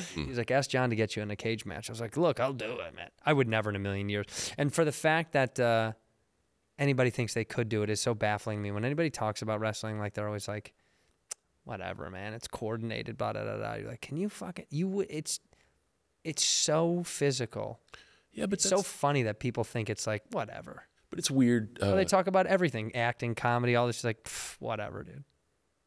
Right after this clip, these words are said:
Speaker 2: I'll do
Speaker 1: Yeah,
Speaker 2: it.
Speaker 1: well, I, I
Speaker 2: I'll
Speaker 1: think
Speaker 2: do it."
Speaker 1: So I think right there, you as a, a stand-up knows when someone is apathetic or ig-, it, there, it's ignorance.
Speaker 2: Yeah.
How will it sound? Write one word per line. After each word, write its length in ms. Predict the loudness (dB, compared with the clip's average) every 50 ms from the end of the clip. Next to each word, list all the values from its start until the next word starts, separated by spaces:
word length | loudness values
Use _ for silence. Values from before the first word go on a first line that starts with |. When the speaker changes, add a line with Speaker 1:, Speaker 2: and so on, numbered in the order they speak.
| _
Speaker 2:
I'll 160 | 0 2 2 4
do 260 | 6 4 4 4 2
Speaker 1:
Yeah, 40 | 0
Speaker 2:
it. 80 | -2
Speaker 1:
well, 180 | -2 -2 0 2 2
I, 60 | 0
I 40 | 0 2 0
Speaker 2:
I'll 60 | 2 6 6 6
Speaker 1:
think 80 | 8 8
Speaker 2:
do 220 | 8 8 8 6
it." 200 | 4 2 -2 -8
Speaker 1:
So 140 | -6 -4 -2
I 40 | 0
think 200 | 2 2 2 2
right 260 | 4 4 4 4 4 2
there, 220 | 2 2 2 2
you 260 | 2 0 0 2 2 2
as 180 | 2 0 0
a, 360 | -2 -2 -2 -2 -2 -4 -6 -10 -18 _ _
a 60 | -10
stand-up 520 | -10 -4 -2 -2 -2 -2 -4 -8 -12 -10 -8
knows 520 | -4 -2 -2 0 0 0 -2 -2 -4 -6
when 260 | -8 -6 -6 -6 -4
someone 640 | -4 -2 -2 -2 -2 -2 -4 -4 -4 -6 -6 -8 -12 -14 _ _ _ _ _ _ _ _ _ _ _ _ _ _ _ _ _ _ _ -10
is 160 | -6 -6 -6 -4 -4
apathetic 600 | -4 -4 -4 -6 -8 -6 -4 -2 -2 -2 -4 -4
or 120 | -8 -8 -6 -6
ig-, 200 | -6 -6 -6 -6
it, 140 | -8 -10 -8
there, 120 | -8 -8 -4
it's 180 | -4 -4 -4 -4
ignorance. 460 | -4 -4 -6 -6 -10 -12 _ -16 -12 -4
Speaker 2:
Yeah. 280 | 0 2 2 2 0